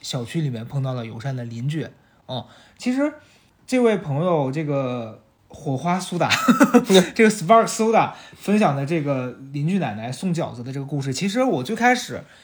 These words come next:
想到的不是大姐的这件事儿，她是让我想到其实是在我记忆里面相对比较沉重的一个故事。呃，其实这个故事以后有机会可能我会选择把它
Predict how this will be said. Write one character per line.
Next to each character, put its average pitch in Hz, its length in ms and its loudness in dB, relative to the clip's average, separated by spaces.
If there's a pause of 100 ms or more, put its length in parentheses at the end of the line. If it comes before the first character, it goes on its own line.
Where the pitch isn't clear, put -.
想 123 300 0
到 151 160 4
的 127 160 -2
不 110 260 -8
是 143 300 -2
大 131 220 -2
姐 - 200 -12
的 - 120 -14
这 95 100 -14
件 82 180 -14
事 - 120 -14
儿， - 100 -16 (380)
她 196 160 2
是 185 280 0
让 151 200 2
我 143 100 0
想 139 160 -4
到 117 100 -4
其 127 160 -6
实 151 200 -2
是 151 180 -6
在 160 200 2
我 107 240 -4
记 147 220 -4
忆 127 40 -2
里 113 120 -6
面 110 220 -10
相 156 320 -2
对 147 180 -2
比 123 240 -10
较 131 300 -6
沉 123 260 -10
重 143 160 -2
的 107 140 -8
一 104 60 -12
个 104 160 -14
故 98 200 -14
事。 - 240 -16 (420)
呃， 92 540 -10
其 - 160 -2
实 240 140 6
这 233 160 6
个 165 100 2
故 175 200 0
事 156 120 0
以 120 80 -2
后 156 160 0
有 123 160 -2
机 135 140 -6
会 143 160 0
可 127 140 -8
能 120 120 -6
我 120 120 -2
会 127 280 -8
选 120 280 -8
择 113 120 -8
把 107 160 -8
它 107 360 -10